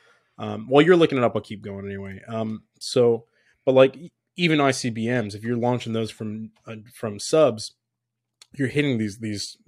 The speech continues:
central targets, and, and essentially what I think they would do is hit places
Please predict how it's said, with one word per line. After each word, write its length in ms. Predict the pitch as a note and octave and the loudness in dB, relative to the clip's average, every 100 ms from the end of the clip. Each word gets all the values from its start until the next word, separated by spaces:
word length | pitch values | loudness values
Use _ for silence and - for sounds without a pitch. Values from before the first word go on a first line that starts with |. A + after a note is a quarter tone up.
| A#2 | -20
central 540 | - - D3+ B2 A#2+ | -10 -4 -2 -2 -4
targets, 500 | G#2 A#2+ B2 G#2 G2 | 0 2 2 0 -10
and, 100 | A2+ | -14
and 220 | G#2+ A#2 A2 | -10 -12 -12
essentially 520 | - - C#3 C3 B2 A2+ | -14 -6 -6 -4 -4 -4
what 180 | A2 | -4
I 60 | G#2+ | -6
think 320 | - A#2 G#2+ - | -6 -8 -8 -4
they 140 | A2+ | -4
would 180 | G2+ G2 | -4 -6
do 240 | A#2+ A#2 | -4 -4
is 140 | G2+ - | -6 -10
hit 280 | A2 - _ | -14 -14 _
places 420 | A2 G#2 G#2+ G2+ | -10 -10 -12 -16